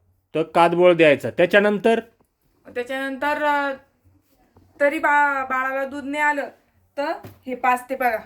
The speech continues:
Speaker 2: सोनूच बाप्पा.
Speaker 1: हा, याला काहीतरी
Speaker 2: सॅरेलॅक म्हणते.
Speaker 1: सॅरेलॅक नाही आहे, डेक्झोलॅक आहे. जर दूध नसेल बाळाला पुरेसं तर डॉक्टर हे असं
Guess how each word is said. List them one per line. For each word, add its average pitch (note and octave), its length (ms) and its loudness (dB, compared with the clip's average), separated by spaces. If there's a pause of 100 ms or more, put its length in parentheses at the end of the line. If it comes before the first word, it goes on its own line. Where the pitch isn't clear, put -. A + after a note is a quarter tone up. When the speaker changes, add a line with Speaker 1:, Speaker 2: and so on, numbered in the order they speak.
(140)
Speaker 2:
सोनूच G#3+ 260 -12
बाप्पा. F#3 280 -16 (960)
Speaker 1:
हा, C3 400 4 (320)
याला D#3 380 2
काहीतरी D3 760 0 (680)
Speaker 2:
सॅरेलॅक A#3 400 -4
म्हणते. G#3+ 340 -8 (440)
Speaker 1:
सॅरेलॅक D#3 420 4
नाही F#3 220 2
आहे, G3 100 4
डेक्झोलॅक E3 640 4
आहे. A3 360 0 (480)
जर D#3+ 180 8
दूध E3+ 260 4
नसेल G#3+ 360 4
बाळाला F3 360 6
पुरेसं E3 460 0 (600)
तर C#3 40 -2
डॉक्टर E3+ 580 6 (420)
हे B2+ 80 0
असं F3 280 4